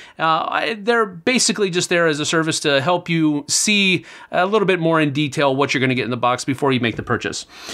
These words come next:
Uh, was also involved in three Miami Dice videos. Me and Tom and, uh, Z did those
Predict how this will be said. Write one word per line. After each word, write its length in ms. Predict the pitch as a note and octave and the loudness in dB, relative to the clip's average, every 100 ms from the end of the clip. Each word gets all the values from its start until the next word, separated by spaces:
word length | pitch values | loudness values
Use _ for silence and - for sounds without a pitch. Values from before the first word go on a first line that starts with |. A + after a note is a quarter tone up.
| - | -8
Uh, 260 | - D3+ D3+ | 0 2 2
was 100 | D3+ | 2
also 320 | F#3+ G3 G#3+ F#3 | 0 2 2 2
involved 240 | F3 D#3+ | 2 0
in 80 | C#3+ | -2
three 400 | - E3+ F#3 G3+ | -2 0 2 2
Miami 320 | F#3+ F#3+ F3+ | 2 0 0
Dice 260 | E3 F3 - | 0 0 0
videos. 440 | E3 E3 G3+ F#3+ | 0 0 0 0
Me 140 | D#3 | 0
and 120 | D#3+ D3+ | 2 0
Tom 260 | D#3 D#3 | 0 0
and, 160 | D3 C#3 | 0 0
uh, 160 | C3 | 0
Z 280 | C3 C#3 D3+ | 0 0 0
did 180 | C#3 C#3 | 0 -2
those 320 | C#3+ D3+ D3+ | 0 0 -2